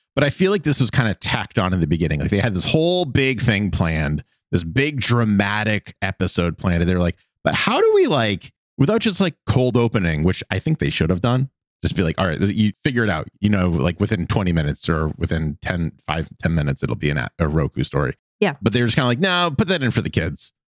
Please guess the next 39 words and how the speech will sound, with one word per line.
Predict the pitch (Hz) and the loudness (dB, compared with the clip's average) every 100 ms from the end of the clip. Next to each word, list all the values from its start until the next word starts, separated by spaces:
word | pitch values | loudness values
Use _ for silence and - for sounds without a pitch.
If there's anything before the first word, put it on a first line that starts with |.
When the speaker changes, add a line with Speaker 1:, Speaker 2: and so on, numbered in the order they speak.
| _ - | _ -4
Speaker 1:
And | 95 | -2
it's | - | 0
like, | 104 - - _ - | -4 -6 -20 _ -6
"All | 101 | -2
right, | 71 - - | -2 -6 -6
fine." | 71 71 _ - | -6 -6 _ -2
Speaker 2:
Yeah, | 277 - | -2 0
you | 277 | 2
know, | 302 302 269 | 2 2 0
you | 220 277 | 0 0
saying | - 240 240 247 | 0 0 0 0
that, | 247 - | 0 -2
I | 202 | -2
actually | 208 233 277 | 0 0 0
think | 226 202 | 0 0
that | 156 | 0
might | 185 185 | 0 -2
be | |
closer | 190 196 180 185 | -2 -2 -2 -2
to | 185 | -2
the | 170 | -2
truth | - 175 180 - - | 0 0 0 -6 -6
than | 185 | -2
you | 170 170 | 0 0
think | 170 196 | -2 0
it | |
is, | 247 330 - 95 | 0 2 2 0
Speaker 1:
Mm-hmm. | - _ | 0 _
Speaker 2:
because | 220 220 214 | 0 2 2
I | |
was | 214 208 | 2 2
reading, | 220 254 294 | 0 2 2
the | 226 | 2
team | - - 262 302 311 - | 0 -2 0 2 0 -2
specifically | - - 226 269 285 311 254 | -8 -4 -2 -2 0 0 2
noted | 196 190 220 233 - | 2 2 2 0 -2
that | 202 190 | -4 0
this | 214 - | -2 0
was | 262 247 | 0 -2